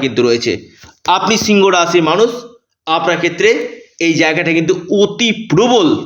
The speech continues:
দেখা যাচ্ছে। এই ছয়, ছয়টি মহা ভবিষ্যৎবাণী আপনারা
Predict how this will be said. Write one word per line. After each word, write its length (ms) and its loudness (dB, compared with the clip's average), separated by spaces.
দেখা 240 -2
যাচ্ছে। 240 -4
এই 60 0
ছয়, 320 0
ছয়টি 320 0
মহা 200 0
ভবিষ্যৎবাণী 640 2
আপনারা 320 2